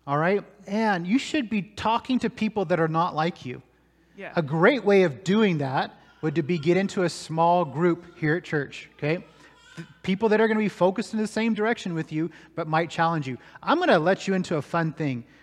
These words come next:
Speaker 1: My friend Brian, who's sitting over here, is very different from me. When he and I talk, man, I leave many of those conversations one of two ways. Very frustrated, or seeing things from a di-, very different point of view.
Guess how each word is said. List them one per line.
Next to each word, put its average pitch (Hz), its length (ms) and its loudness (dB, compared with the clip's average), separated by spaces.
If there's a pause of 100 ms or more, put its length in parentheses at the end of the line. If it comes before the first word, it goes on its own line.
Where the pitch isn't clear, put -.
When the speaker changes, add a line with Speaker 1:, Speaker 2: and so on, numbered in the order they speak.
(140)
Speaker 1:
My 262 200 0
friend 190 340 -4
Brian, 147 400 2
who's 131 160 -6
sitting 123 300 -6
over 123 180 -6
here, 123 380 -8 (340)
is 135 160 -4
very 175 400 0
different 143 380 -6
from 127 220 -8
me. 127 180 -10 (320)
When 156 180 -4
he 196 280 0
and 240 100 2
I 190 160 2
talk, 180 640 0 (280)
man, 175 260 2
I 190 180 4
leave 202 280 0
many 202 220 0
of 226 60 2
those 208 140 2
conversations 175 840 -2 (560)
one 165 300 0
of 202 140 0
two 196 200 0
ways. 143 380 0 (380)
Very 294 320 6
frustrated, 175 760 2 (680)
or 254 600 6 (380)
seeing 240 460 2
things 208 260 -2
from 180 140 -4
a 160 60 0
di-, 147 280 0
very 190 260 2
different 160 360 -4
point 156 180 -2
of 135 80 -4
view. 127 220 -8